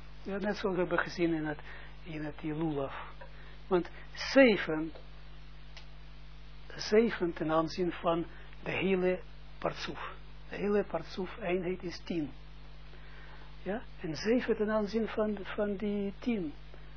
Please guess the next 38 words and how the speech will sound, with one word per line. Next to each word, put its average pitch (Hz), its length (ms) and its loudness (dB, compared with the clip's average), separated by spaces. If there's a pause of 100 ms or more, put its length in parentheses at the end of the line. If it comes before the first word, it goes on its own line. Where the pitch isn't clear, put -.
(300)
Maar 156 180 2
die 151 140 -2
zeven 180 320 -2
kan 151 140 -4
je 151 80 -6
ook 143 140 -8
zien 139 220 -8
als - 300 -8
tien 190 220 -6
zelf. 185 340 -8 (220)
Ten 175 140 -2
aanzien 156 240 0
van 160 160 -2
zichzelf, 185 380 4
ze 160 60 2
hebben 151 180 2
altijd 208 300 0
tien. 196 240 -4 (1200)
Oké? 240 200 -2 (420)
Hè? 202 120 2 (440)
Maar 196 140 8
goed, 190 220 8 (240)
kan 214 140 12
je 226 100 12
ook 233 120 12
zo, 220 160 12
zo 208 280 12
zien. 160 240 2
Hij 160 80 6
heeft 175 140 8
gezegd, 170 400 2
al 151 80 4
gezegd, 147 340 -4 (140)
Haggad. 165 460 12 (460)
Hij - 160 6
heeft 175 100 2
al 170 100 4
gezegd, 160 460 0